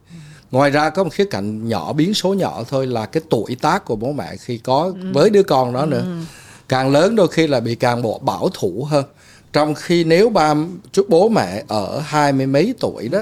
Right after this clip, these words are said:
Speaker 2: Hai mươi lăm đến ba lăm.
Speaker 1: đúng rồi, mà có con lớn thì cái khoảng cách không có lớn đó, thì khi qua bố mẹ cũng cần phải hội nhập mà.
Speaker 2: Ừ, đúng rồi.
Speaker 1: Và con cái nó cũng hội nhập thì nó dễ dàng hơn. Còn bên kia cái thế hệ mà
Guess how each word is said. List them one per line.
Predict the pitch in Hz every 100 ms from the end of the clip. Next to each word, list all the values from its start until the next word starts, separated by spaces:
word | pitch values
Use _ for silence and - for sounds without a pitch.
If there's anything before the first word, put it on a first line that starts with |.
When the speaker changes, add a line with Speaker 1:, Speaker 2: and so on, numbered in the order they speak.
| 208
Speaker 2:
Hai | 170
mươi |
lăm | 170 160
đến | 156
ba | 170
lăm. | 170 170 147 151
Speaker 1:
đúng | 143 214
rồi, | 175 143
mà | 131
có | 123 143
con | - 147 139 135 127 135
lớn | 160 185
thì | 131
cái | 160
khoảng | 156 131 90 117
cách | 196 -
không | 151 139
có | 131
lớn | 151 156 202 247
đó, | 254 - - - -
thì | 120
khi | 135 160
qua | 143 139 131
bố | 135 180 277
mẹ | 160 107
cũng | 110 143
cần | 160 123 113
phải | 135
hội | 143 117 123
nhập | 110
mà. | - 190 196 -
Speaker 2:
Ừ, | 165
đúng | 165
rồi. | 190
Speaker 1:
Và | 160
con | 131 170 170
cái | 156 160 240
nó | 240
cũng | 156
hội | 135 107 98
nhập | 101 - _ - - _ -
thì | 127
nó | 170
dễ | 160 107
dàng | 135 120 117
hơn. | 131 127 -
Còn | 120 120 160 -
bên | 170 190 185
kia | 190 185 175
cái | 180 180
thế | 220
hệ | 185 98 82
mà | 113 120